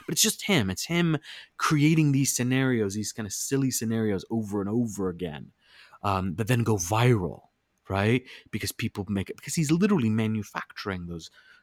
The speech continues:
those scenarios. I forgot what he's called. He's got, he's got a name.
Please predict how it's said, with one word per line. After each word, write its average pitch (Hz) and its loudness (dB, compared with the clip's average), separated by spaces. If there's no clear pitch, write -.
those 92 -4
scenarios. 82 -8
I - -12
forgot - -8
what 294 2
he's 120 -2
called. 117 -4
He's 110 -8
got, - -6
he's 120 -2
got 143 -2
a 113 -2
name. 104 -2